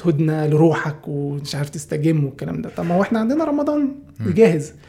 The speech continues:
Speaker 1: انت استجم فيه، ادي فرصة لروحك، لأنه في النهاية هو ده الهدف من رمضان.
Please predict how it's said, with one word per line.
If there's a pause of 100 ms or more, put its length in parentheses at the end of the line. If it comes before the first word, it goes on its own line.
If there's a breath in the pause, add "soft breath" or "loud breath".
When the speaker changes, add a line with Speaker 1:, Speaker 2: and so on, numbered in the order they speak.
(300 loud breath)
Speaker 1:
انت
استجم
فيه،
ادي
فرصة
لروحك، (180)
لأنه
في
النهاية (800 soft breath)
هو
ده
الهدف
من
رمضان.